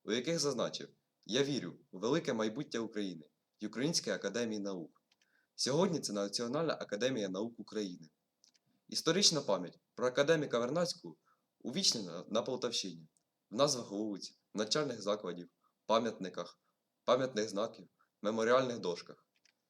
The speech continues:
Сьогодні наша держава, як і сто років тому, виборює право на,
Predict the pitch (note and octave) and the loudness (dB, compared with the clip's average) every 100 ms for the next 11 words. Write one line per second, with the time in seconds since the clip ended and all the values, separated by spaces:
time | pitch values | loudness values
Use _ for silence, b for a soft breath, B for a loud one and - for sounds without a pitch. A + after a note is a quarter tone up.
0 | - - C#3+ F#3 E3+ C#3+ D3 C3+ B2 A2+ | -6 0 4 6 6 4 4 2 2 2
1 | G2 E2 - _ _ A2 - - E3+ E3 | -2 -2 -8 _ _ -8 -4 4 6 6
2 | D3+ B2 - G#2+ E2 - _ _ - G#2+ | 4 0 0 0 0 -10 _ _ -4 0
3 | C3 E3 C#3+ - D3 C#3+ A#2+ F2 | 4 6 6 6 4 4 0 -2